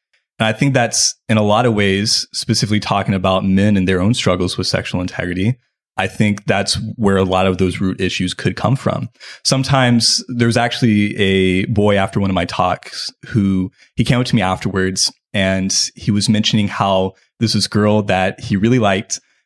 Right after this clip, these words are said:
and that this was probably, like, a eighth grader or something like that. It was a girl that he really liked, and he wanted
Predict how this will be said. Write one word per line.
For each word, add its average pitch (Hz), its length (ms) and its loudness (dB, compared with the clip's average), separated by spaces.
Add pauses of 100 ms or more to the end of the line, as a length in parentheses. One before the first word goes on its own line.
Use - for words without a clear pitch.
(100)
and 101 160 2
that 98 380 0
this 104 140 -6
was 101 160 0
probably, 92 240 0
like, 92 140 -2
a 92 260 0
eighth 90 160 -2
grader 98 260 -4
or 95 40 -2
something - 260 -6
like - 80 -8
that. 92 120 0
It - 20 2
was 92 100 0
a 98 60 -4
girl 113 160 2
that 113 120 2
he 107 60 2
really 104 220 2
liked, 92 380 -2 (260)
and 101 80 0
he 101 40 4
wanted 104 280 4